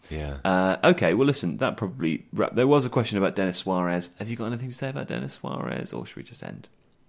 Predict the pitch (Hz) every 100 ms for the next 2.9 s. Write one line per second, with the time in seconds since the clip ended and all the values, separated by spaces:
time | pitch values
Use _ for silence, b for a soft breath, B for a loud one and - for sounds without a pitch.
0 | _ _ 82 78 71 62 67 71 69 69
1 | 67 - 71 - 78 73 - 80 73 -
2 | 73 73 - 78 - 71 69 - 82